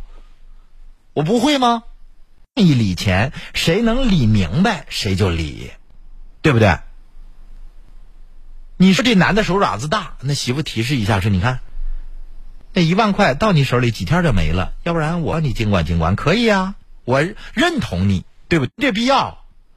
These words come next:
我为什么要存私房钱？我想给我妈买礼物的时候不经过你，懂吗？我想在中国情人节那天给你买份礼物，不让你提前知道。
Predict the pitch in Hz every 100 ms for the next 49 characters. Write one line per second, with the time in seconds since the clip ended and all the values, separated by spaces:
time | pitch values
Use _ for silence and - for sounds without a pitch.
0 | - 170 381 320 220 180 147 139 147 120
1 | 113 101 80 - - - - - - -
2 | 208 226 226 214 185 214 196 220 143 202
3 | 175 170 - 185 196 185 147 190 131 123
4 | 196 220 - - - - _ - _ -
5 | - - 254 233 240 202 285 262 - 254
6 | 240 226 233 220 233 247 175 151 220 131
7 | 190 - - 233 262 180 175 196 202 202
8 | 233 160 -